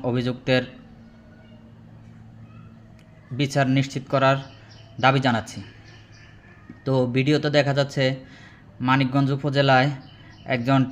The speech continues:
টিন ব্যবসায়ী স্থানীয় প্রভাব খাটিয়ে, খাটিয়ে নিজের পেশি শক্তির প্রভাব খাটিয়ে একজন, আহ, কম্পিউটার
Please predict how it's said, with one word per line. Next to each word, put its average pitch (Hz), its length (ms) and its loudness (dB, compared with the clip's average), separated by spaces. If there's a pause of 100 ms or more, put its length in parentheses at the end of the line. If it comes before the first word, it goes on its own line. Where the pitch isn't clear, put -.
টিন 139 220 2
ব্যবসায়ী 139 600 2 (680)
স্থানীয় 135 460 2 (1000)
প্রভাব 139 360 6
খাটিয়ে, 135 320 2 (200)
খাটিয়ে 135 460 0 (760)
নিজের 139 300 0
পেশি 139 220 -2
শক্তির 131 340 -6
প্রভাব 131 380 -2
খাটিয়ে 135 460 2 (480)
একজন, 131 360 2 (260)
আহ, - 360 -8 (100)
কম্পিউটার 135 540 2